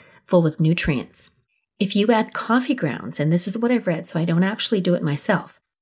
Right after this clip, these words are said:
So if you add coffee grounds to your composter, the coffee grounds actually make it even more full of nutrients and denser and richer.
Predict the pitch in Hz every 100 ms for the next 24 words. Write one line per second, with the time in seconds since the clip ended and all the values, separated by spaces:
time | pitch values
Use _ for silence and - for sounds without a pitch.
0 | _ _ _ - 190 180 196 208 202 180
1 | - 214 294 254 160 135 131 196 - -
2 | _ _ - 196 165 147 151 - 202 220
3 | - - - - 190 - _ _ _ _
4 | _ _ _ - - 180 180 254 254 147
5 | 127 139 - - 160 180 - 160 127 -
6 | 170 _ _ _ _ - 180 175 180 170
7 | 156 151 151 135 - - 165 160 165 160
8 | 147 - _ _ _ - 156 139 147 147
9 | 143 - 135 123 - 147 135 127 - 156
10 | 165 147 151 165 151 131 139 143 - -
11 | 120